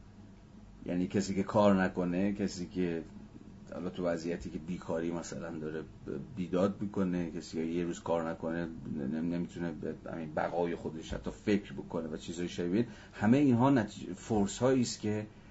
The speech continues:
ممکنه کسی اسلحه پشت سر من نذاشته باشه و من هل نداده باشه که بگه آقا برو اونجا مثلاً بشین کار کن، ولی این الزام ها، این فورس های ساختاری همه ما رو هل می‌دن به سمت اینکه وارد موقعیت هایی بشیم که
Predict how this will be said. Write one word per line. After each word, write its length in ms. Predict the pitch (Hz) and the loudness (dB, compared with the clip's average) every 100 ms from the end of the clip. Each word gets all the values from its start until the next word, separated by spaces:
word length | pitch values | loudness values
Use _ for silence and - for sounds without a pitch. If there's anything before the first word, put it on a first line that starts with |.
| - - - - - - - - - - - | -20 -18 -20 -18 -18 -20 -18 -18 -18 -8 -2
ممکنه 280 | 98 127 | 2 4
کسی 420 | 123 113 95 98 95 - 82 90 | 6 4 4 2 2 0 0 2
اسلحه 520 | 78 104 - 98 104 104 | 2 2 4 6 6 4
پشت 460 | - 101 - - | 2 0 0 -4
سر 240 | 98 98 95 | 4 6 8
من 160 | 98 | 8
نذاشته 440 | 98 101 95 - 95 | 8 8 4 0 0
باشه 240 | 92 101 | 0 2
و 80 | 95 | 4
من 200 | 95 95 | 4 4
هل 220 | 101 101 95 | 6 8 8
نداده 280 | 92 95 | 6 4
باشه 220 | 92 87 87 | 4 0 -2
که 60 | |
بگه 160 | 92 87 | 0 2
آقا 140 | 87 | 2
برو 180 | 87 87 | 2 2
اونجا 280 | 87 85 87 | 2 2 0
مثلاً 360 | 85 78 82 | 0 -4 -4
بشین 240 | 80 - 82 | -4 -6 -6
کار 200 | 82 80 | -2 -4
کن، 220 | - 78 | -4 0
ولی 260 | 87 120 135 - - - | 6 8 6 0 -6 4
این 180 | 143 151 | 4 8
الزام 460 | 123 107 101 101 98 | 6 8 8 8 8
ها، 200 | 98 95 | 6 4
این 120 | 98 | 4
فورس 400 | - 113 104 98 | 2 2 2 2
های 200 | 98 95 | 2 2
ساختاری 600 | - 101 95 - 98 123 | 2 4 4 6 4 4
همه 340 | 107 107 135 | 4 6 6
ما 120 | 143 | 8
رو 240 | 123 123 127 - - - - - - - | 8 6 4 -6 -18 -20 -20 -20 -18 4
هل 200 | 135 156 | 12 12
می‌دن 280 | 143 135 127 | 12 10 8
به 80 | 110 | 6
سمت 300 | 117 120 123 | 4 4 6
اینکه 240 | 123 120 | 4 4
وارد 260 | 120 107 107 | 4 4 6
موقعیت 480 | 120 104 101 98 101 | 8 8 8 8 8
هایی 120 | 127 | 4
بشیم 340 | 127 113 113 | 4 2 2
که 200 | 104 - | 2 -2